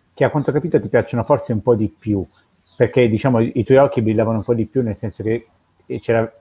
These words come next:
forse una vera scoperta, insomma, riuscivi effettivamente a immergerti nei luoghi e nelle persone. Però volevo,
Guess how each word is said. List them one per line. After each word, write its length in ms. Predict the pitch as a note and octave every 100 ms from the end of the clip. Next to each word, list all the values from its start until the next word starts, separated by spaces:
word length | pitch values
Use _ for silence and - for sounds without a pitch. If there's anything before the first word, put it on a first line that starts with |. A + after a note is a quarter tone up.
| _
forse 300 | B2+ A2+ A#2
una 140 | A2
vera 200 | A2 A2
scoperta, 640 | - - G2+ G#2 A#2+ A#2 G#2+
insomma, 320 | A2+ B2+ G#2
riuscivi 320 | G#2 - A#2+
effettivamente 500 | A2+ - B2+ B2+ B2
a 40 | G#2+
immergerti 680 | G#2+ A2+ G2+ F#2+ A2 G#2 _ _ _
nei 180 | A2+ A2+
luoghi 360 | B2 C#3 C#3
e 20 | B2+
nelle 220 | A2 G#2
persone. 640 | G#2+ F#2+ - G#2 F2 F2 - - - _ _
Però 200 | - G4+
volevo, 600 | C#3 B2 B2 C#3 C#3 -